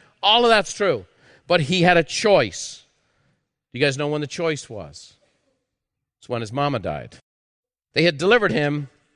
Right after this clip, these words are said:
what was obviously the one possession he had in his life. It's a little banjo. And he finds out his mom's died. And in those difficult times, you know, there's a, an ancient verse is, "Consider it all joy when you face trials of various kinds."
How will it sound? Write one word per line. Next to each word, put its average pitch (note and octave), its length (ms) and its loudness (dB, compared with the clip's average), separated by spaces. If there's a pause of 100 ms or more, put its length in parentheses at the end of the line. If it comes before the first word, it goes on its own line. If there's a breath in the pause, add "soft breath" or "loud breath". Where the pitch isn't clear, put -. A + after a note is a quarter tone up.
(360)
what D#3+ 180 -8
was D#3+ 140 -4
obviously E3+ 360 0
the C#3 120 -6
one D#3+ 180 -6
possession C#3+ 420 -6
he B2+ 60 -6
had B2 220 0
in A#2+ 100 -8
his G#2+ 160 -8
life. F2 340 -8 (440)
It's - 80 -18
a - 20 -8
little C3 160 -2
banjo. G#2+ 460 -2 (1300)
And C3 60 -10
he C#3 60 -6
finds E3 340 -2
out D#3+ 100 -2
his B2+ 120 -10
mom's C3+ 340 -6
died. D#2 320 -8 (1000)
And C#3 520 -2 (760)
in F#3+ 180 -2
those F#3 260 -4
difficult D3+ 520 -8
times, A2 440 -2
you B2+ 60 -10
know, A#2+ 240 -6
there's A2+ 180 -8
a, A#2 160 -6 (320 soft breath)
an B2 60 -6
ancient C3 320 -6
verse B2+ 240 -6
is, A2+ 300 -12
"Consider C3 340 -8
it C3 60 -4
all B2+ 160 0
joy B2+ 340 -4
when A2+ 140 -8
you G#2+ 80 -8
face A2+ 240 -8
trials C3 420 -8
of F2+ 80 -16
various F2 300 -8
kinds." C2 480 -18